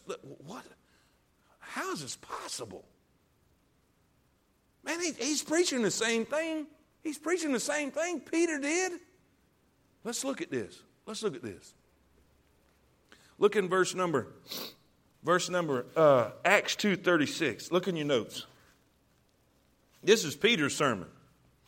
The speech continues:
"Therefore, let all the house of Israel know assuredly that God hath made that same Jesus, whom ye," right? He said, "You murdered him.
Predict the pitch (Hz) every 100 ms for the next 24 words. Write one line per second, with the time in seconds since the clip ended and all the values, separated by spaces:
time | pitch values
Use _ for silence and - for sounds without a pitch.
0 | - - - _ _ _ _ _ _ _
1 | _ _ _ _ _ _ _ - _ _
2 | _ _ _ _ _ _ - 196 208 202
3 | 190 196 185 196 170 190 190 170 156 202
4 | 165 175 180 190 170 - 196 180 127 107
5 | 85 - _ _ _ _ _ _ _ _
6 | - 135 120 170 196 185 139 170 202 208
7 | 170 196 190 190 196 202 160 175 135 127
8 | - 240 247 247 233 240 254 262 262 240
9 | - - - _ _ - _ _ - -
10 | - - - - - - - - 147 196
11 | 320 277 226 240 277 311 214 392 277 330
12 | 370 190 127